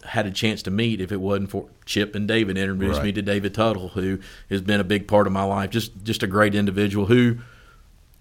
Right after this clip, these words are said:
Speaker 1: grew up playing golf under Grant Bennett. His family lived over here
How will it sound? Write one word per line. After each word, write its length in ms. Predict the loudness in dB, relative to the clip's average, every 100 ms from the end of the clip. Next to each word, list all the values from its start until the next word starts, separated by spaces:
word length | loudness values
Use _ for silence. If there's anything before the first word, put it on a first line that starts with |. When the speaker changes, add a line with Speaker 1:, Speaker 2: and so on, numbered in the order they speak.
| 0
Speaker 1:
grew 300 | 8 10 10
up 280 | 6 0 -10 -20 -20 -20 -8
playing 340 | 0 0 2
golf 500 | 2 2 0 -4 -14 -6
under 200 | -4 -2
Grant 340 | 0 0 0
Bennett. 280 | -2 -4 -6 -16
His 260 | -6 -6 -6 -14 -20 -20 -8
family 300 | -4 -2 -2
lived 280 | 0 0 0
over 220 | -2 -2
here 420 | -2 -2 -2 -6